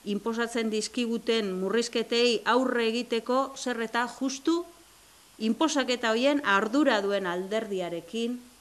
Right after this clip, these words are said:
lortu du ituna Jose Luis Bilbaok Bizkaiko aurrekonturako. Hori da bere bidea, antza denez, eta Euskal Herria Bilduren ustez bide hori okerra da.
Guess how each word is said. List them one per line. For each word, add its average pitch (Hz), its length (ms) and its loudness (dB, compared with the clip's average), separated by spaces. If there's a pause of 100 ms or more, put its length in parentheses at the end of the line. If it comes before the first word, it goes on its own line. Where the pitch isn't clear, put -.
lortu 185 440 -6
du 220 360 -2
ituna 208 680 -4 (500)
Jose 190 240 -4
Luis 196 380 -2
Bilbaok 170 420 -6 (320)
Bizkaiko 175 600 -8
aurrekonturako. 160 920 -8 (420)
Hori 269 260 4
da 220 140 0
bere 214 240 -2
bidea, 202 340 -2
antza 185 300 -4
denez, 190 460 -4 (400)
eta 180 180 -8
Euskal 180 240 -6
Herria 208 260 -6
Bilduren 185 420 -6
ustez 180 360 -10
bide 175 280 -6
hori 175 260 -4 (500)
okerra 165 400 -10
da. - 140 -20